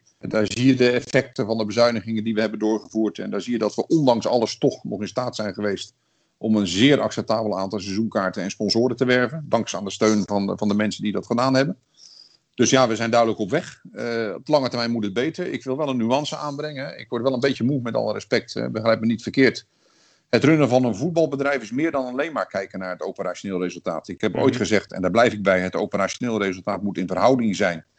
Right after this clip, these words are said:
Speaker 1: met de netto opbrengsten die je projecteert. We zijn een club die groot is geworden door de verkoop van spelers. Dat hebben we verdraaid goed gedaan de afgelopen vijftien jaar.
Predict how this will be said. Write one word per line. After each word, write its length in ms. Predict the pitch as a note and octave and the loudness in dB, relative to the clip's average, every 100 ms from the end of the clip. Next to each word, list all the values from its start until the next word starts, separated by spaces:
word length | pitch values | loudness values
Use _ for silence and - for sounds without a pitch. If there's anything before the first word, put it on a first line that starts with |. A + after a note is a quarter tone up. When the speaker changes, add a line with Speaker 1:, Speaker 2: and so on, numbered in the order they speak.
| - _ | -20 _
Speaker 1:
met 200 | - G2+ | 0 0
de 60 | G2 | 4
netto 240 | A#2 B2 | 4 4
opbrengsten 560 | G#2 C3 A2 G2 - F#2 | 2 2 0 -2 -4 -6
die 100 | G2+ | -6
je 80 | F#2 | -6
projecteert. 720 | - F#2 E2+ - A#2+ F3 - | -4 -4 -4 -2 -4 -4 -8
We 120 | F#2+ | -6
zijn 140 | G#2 G2+ | -4 -4
een 100 | - | -2
club 260 | D3 C3+ - | -2 -2 -4
die 120 | G2 | -2
groot 280 | - C3 A#2+ | 4 4 4
is 120 | - | -2
geworden 340 | G#2+ G#2 F2+ - _ _ | 0 0 -2 -8 _ _
door 120 | G#2 | -2
de 100 | G2+ | 2
verkoop 400 | C3+ C#3 B2 G#2 | 4 4 2 -2
van 100 | F2+ | -4
spelers. 340 | - A#2 D3+ B2+ | -6 -4 -4 -4
Dat 80 | |
hebben 180 | A#2 A2+ | -4 -4
we 60 | G2+ | -4
verdraaid 340 | G#2+ C#3+ E3+ | 0 0 0
goed 160 | - C3 | -6 -6
gedaan 260 | C#3 A#2 | -4 2
de 60 | G2+ | 2
afgelopen 400 | F#2 G2 F2 F2+ | 2 -2 -4 -2
vijftien 360 | F#2+ F2+ - F#2 | 0 -2 -4 -6
jaar. 240 | E2+ | -6